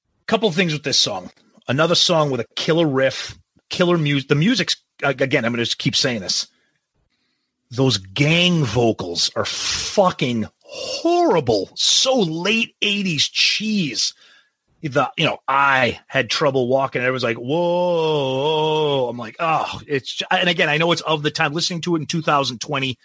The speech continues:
it's a lot easier to judge it. It came out in eighty-nine. I like the song a lot, but I, the chorus is, a, again, the chorus, A-, somebody, Ace needs help writing choruses. That,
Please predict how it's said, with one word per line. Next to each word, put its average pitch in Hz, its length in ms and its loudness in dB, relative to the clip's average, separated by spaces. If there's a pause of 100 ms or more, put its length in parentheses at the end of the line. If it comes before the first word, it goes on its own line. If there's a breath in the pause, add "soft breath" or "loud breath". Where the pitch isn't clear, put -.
(200 soft breath)
it's - 140 -4
a 139 40 2
lot 139 180 4
easier 131 240 0
to 117 60 -6
judge 113 320 -2
it. 123 180 -6
It 123 80 -16
came 143 200 0
out 127 120 0
in 120 80 -4
eighty-nine. 120 640 -6 (540 soft breath)
I 156 180 2
like 151 420 2
the 147 80 2
song 151 440 2
a 123 100 2
lot, 117 560 0 (120)
but 123 240 2
I, 117 220 -4
the 123 80 -6
chorus 165 580 2
is, 123 140 -2
a, 123 180 -6
again, 131 400 0
the - 60 0
chorus, - 580 0 (260)
A-, 208 200 2
somebody, 247 400 2
Ace 247 240 2
needs 254 180 2
help 180 300 -2 (180)
writing 160 380 0
choruses. 110 580 -4 (400)
That, - 140 -10